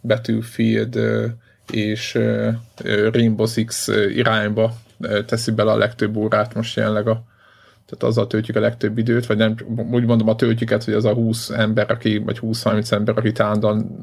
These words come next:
ilyen-olyan esetekben fölbük-,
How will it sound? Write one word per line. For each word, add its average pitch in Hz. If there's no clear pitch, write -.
ilyen-olyan 110
esetekben 117
fölbük-, 117